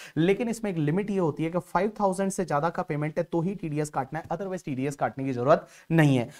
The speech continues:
उसके बाद नेक्स्ट सेक्शन पे चलते हैं, वन नाइंटी फ़ोर एल ए करके। वन नाइंटी फ़ोर एल ए मतलब आपकी इमूवेबल प्रॉपर्टी ला, ला, ला। ला का मतलब होता है कंपल्सरी एक्विजिशन। तो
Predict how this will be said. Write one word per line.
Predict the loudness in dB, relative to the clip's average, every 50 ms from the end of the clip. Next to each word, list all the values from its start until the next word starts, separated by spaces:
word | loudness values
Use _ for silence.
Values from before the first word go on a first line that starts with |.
| -2 2
उसके | 2 4 6 8 8
बाद | 8 8 8
नेक्स्ट | 6 4 4 4 2
सेक्शन | 0 0 2 -2 2
पे | 2 2
चलते | 2 2 2 2 2 2
हैं, | 4
वन | 4 4 4
नाइंटी | 4 4 2 2 0 0
फ़ोर | 0 0 0 2 2 4
एल | 6 6
ए | 6 4
करके। | 4 0 0 0 -4 -4 -6 _ -20 _ _ 4
वन | 4 4 6 6
नाइंटी | 2 2 2 0 2
फ़ोर | 4 4 4
एल | 4 4 2 2
ए |
मतलब | -2 -2 -2 -2 0
आपकी | 0 0 -2 -2 -8 -6
इमूवेबल | -2 -2 0 0 0 0 0 0 0 0 -2
प्रॉपर्टी | -2 -2 -4 -2 -2 -4
ला, | -4 -4 -2 0 2 2 2 0 0
ला, | -2 0 2 2 2 2 0 -4 -2
ला। | 4 4 4 4 4 -2 -16 -6 2 10
ला | 12 12 12 12
का | 8 4 2
मतलब | 2 2 2 0 0
होता | 2 0 -2
है | 2
कंपल्सरी | 2 2 2 4 2 0 0 0 0 2 2
एक्विजिशन। | 0 2 0 0 2 2 2 0 0 -2 0
तो | 0